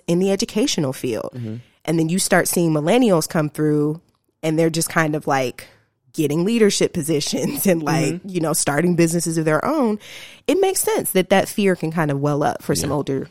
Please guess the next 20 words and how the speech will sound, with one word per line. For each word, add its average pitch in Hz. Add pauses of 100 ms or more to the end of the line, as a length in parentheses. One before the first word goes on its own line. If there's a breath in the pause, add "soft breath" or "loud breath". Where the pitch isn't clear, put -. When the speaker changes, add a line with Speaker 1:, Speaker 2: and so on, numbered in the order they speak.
Speaker 1:
older -
folks. - (500)
Speaker 2:
Yeah, 107 (180)
I, - (220)
I 90
really 87
identify 78
with, -
with -
what -
you -
just -
said. 76
I, 69
I, 82 (120)
I'm 82
specifically -
reminded 82
of, 78 (960)
um, 65